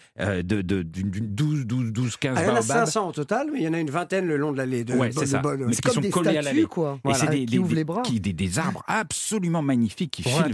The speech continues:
Speaker 4: décor
Speaker 1: le
Speaker 4: de
Speaker 1: ciel.
Speaker 4: carton-pâte, finalement.
Speaker 1: Ouais, ouais.
Speaker 2: Et on a
Speaker 1: Et
Speaker 2: envie
Speaker 1: on
Speaker 2: de les adorer. Les Japonais viennent du bout du monde pour les embrasser.
Speaker 3: Ouais.
Speaker 2: C'est
Speaker 1: Ouais.
Speaker 2: pour les
Speaker 4: Ouais.
Speaker 2: Japonais, les, c'est, c'est des dieux, vous
Speaker 1: Ouais.
Speaker 2: l'avez dit.
Speaker 1: Ouais.
Speaker 2: Euh,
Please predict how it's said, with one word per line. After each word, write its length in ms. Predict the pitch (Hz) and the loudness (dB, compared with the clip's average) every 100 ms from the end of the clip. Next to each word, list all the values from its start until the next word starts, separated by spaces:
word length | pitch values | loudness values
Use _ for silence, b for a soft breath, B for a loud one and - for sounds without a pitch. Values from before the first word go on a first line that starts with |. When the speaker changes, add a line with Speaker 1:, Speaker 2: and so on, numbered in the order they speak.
| 104 | 2
Speaker 4:
décor 100 | 107 | 2
Speaker 1:
le 40 | 135 | 0
Speaker 4:
de 60 | |
Speaker 1:
ciel. 160 | - 240 | 0 0
Speaker 4:
carton-pâte, 520 | 117 226 294 285 180 | 0 0 -2 -2 -6
finalement. 320 | 127 107 101 | -6 -4 0
Speaker 1:
Ouais, 140 | 113 127 | 0 2
ouais. 120 | 110 | 0
Speaker 2:
Et 20 | |
on 40 | 170 | 2
a 40 | |
Speaker 1:
Et 60 | 196 | 2
Speaker 2:
envie 140 | 247 | 2
Speaker 1:
on 20 | |
Speaker 2:
de 60 | 220 | 0
les 180 | 160 160 | 0 0
adorer. 360 | 185 214 170 | 0 2 2
Les 120 | 170 156 | 0 0
Japonais 340 | 156 226 220 | 0 0 0
viennent 160 | 175 156 | 0 -4
du 100 | 131 | -2
bout 140 | 196 | 0
du 100 | 180 | 2
monde 160 | 180 254 | 0 0
pour 120 | - | -2
les 160 | 147 143 | -2 0
embrasser. 460 | 175 170 - 175 - | -2 -4 -6 -8 -4
Speaker 3:
Ouais. 100 | 151 | 0
Speaker 2:
C'est 80 | 165 | 2
Speaker 1:
Ouais. 100 | 175 | 0
Speaker 2:
pour 80 | 151 | 0
les 80 | 147 | 0
Speaker 4:
Ouais. 60 | |
Speaker 2:
Japonais, 340 | 113 107 202 208 | 0 0 0 0
les, 100 | 151 | -2
c'est, 140 | 127 | -4
c'est 200 | - 139 | -2 -2
des 120 | 123 | -2
dieux, 260 | 123 214 311 | 0 -2 -2
vous 60 | 139 | -2
Speaker 1:
Ouais. 60 | 120 | 0
Speaker 2:
l'avez 160 | 113 | 0
dit. 200 | 127 254 - - | 2 0 -2 -6
Speaker 1:
Ouais. 120 | - 143 | -4 0
Speaker 2:
Euh, 760 | 127 120 120 120 120 120 131 | 0 2 0 0 -2 -2 -4